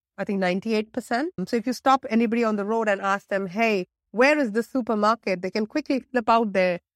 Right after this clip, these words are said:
phone and show you the direction on how to reach there. So I would say, when you look at culture in a very broad way, A, the investment, B, the push from the government, right, on being, on digitalizing,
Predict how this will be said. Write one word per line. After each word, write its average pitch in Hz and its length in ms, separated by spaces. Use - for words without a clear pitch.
phone 240 420
and 196 160
show 220 220
you 214 180
the 190 100
direction 196 540
on 180 120
how 196 220
to 190 120
reach 190 260
there. 170 240
So - 180
I 277 160
would 403 200
say, 214 300
when 220 120
you 247 80
look 262 120
at 277 160
culture 226 400
in 214 160
a 196 60
very 190 180
broad 190 500
way, 170 360
A, 220 580
the 190 160
investment, 185 760
B, 262 400
the 202 140
push - 300
from 214 240
the 190 80
government, 175 600
right, 165 400
on 190 200
being, 196 360
on 185 180
digitalizing, 196 840